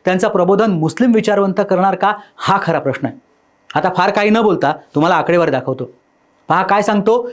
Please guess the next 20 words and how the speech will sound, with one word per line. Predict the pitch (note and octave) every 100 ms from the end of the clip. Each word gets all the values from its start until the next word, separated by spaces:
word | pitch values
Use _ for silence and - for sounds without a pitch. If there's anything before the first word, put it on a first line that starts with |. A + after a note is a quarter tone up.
| -
दोन | D3+ F#3+
हजार | F#3 G3
अकराचा | D#3 E3 G#3 G3 F#3+ F3 - -
जनगणना | D#3 G3 F#3+ F3 D3+
अहवाल. | C#3 C3+ B2 - _ _ _ -
हिंदू | F3+ G3+ A#3
एकशे | F3+ E3 G#3
बारा | E3 D#3+ F#3+
कोटी, | G#3 G#3+ A3+ - _ _ _ _ -
टक्केवारी | E3 E3+ A3 G#3+ A#3 - - -
एकोणऐंशी | D#3+ F3+ G#3+ G#3 A#3
पूर्णांक | F#3 F#3 E3+ C3+
आठ, | B2+ F#3 - - _ _ _ _ _ _ _ -
मुस्लिम | D#3+ F3 A3 A#3 - _ _
बावीस | B2+ F3 A#3 A#3+
कोटी, | G#3 A3 A3+ - _ _ -
टक्केवारी | F#3 F#3 A3 A3
चौदा | A3 F#3+ F#3
पूर्णांक | F#3 D#3+ C#3+ C3+
आठ, | A#2+ E3+ G#3